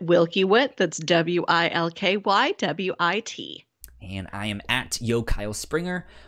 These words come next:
Speaker 2: on Twitter and Instagram. And if you guys want updates for this podcast or any of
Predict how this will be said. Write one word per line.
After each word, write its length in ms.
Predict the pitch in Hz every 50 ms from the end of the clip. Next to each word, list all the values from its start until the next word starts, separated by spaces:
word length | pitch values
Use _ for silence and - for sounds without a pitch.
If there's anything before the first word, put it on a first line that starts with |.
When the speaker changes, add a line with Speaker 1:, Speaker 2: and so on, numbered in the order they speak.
| - -
Speaker 2:
on 240 | 104 104 104 107 101
Twitter 400 | - - - 120 117 117 113 - -
and 340 | 110 107 104 104 104 - -
Instagram. 680 | 151 165 - - - 135 127 143 135 135 135 135 123 - - - - - -
And 100 | 98 95
if 40 | - 110
you 40 |
guys 220 | - 101 98 92 87
want 180 | 98 98 95 -
updates 440 | 98 - - 101 98 95 - - -
for 300 | - 101 95 95 95 104
this 180 | 143 - -
podcast 840 | - - 110 98 110 104 - - - - 101 95 101 104 - - -
or 80 | - -
any 200 | 85 85 85 82
of 100 | 82 -